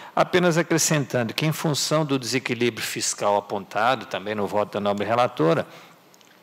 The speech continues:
E lembrando que aquele ano de dois mil e dezoito era o último ano de mandato, então nós estávamos,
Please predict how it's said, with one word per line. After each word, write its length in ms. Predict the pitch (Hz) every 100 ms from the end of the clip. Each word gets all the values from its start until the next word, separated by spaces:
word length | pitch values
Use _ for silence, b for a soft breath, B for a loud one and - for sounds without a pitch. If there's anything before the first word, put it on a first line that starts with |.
| - B B B B B
E 80 |
lembrando 480 | 147 170 143 151 170
que 80 | 139
aquele 320 | 131 151 143
ano 140 | 135 131
de 120 | 127
dois 200 | 131 117
mil 140 | 131
e 40 | 127
dezoito 640 | 117 107 92 120 113 -
era 140 | 123
o 40 | 123
último 360 | 147 - 127
ano 140 | 123 117
de 80 | 117
mandato, 600 | 113 95 107 139 160 113
então 300 | 98 120 113
nós 220 | 117 117
estávamos, 720 | - 120 117 110 98 - -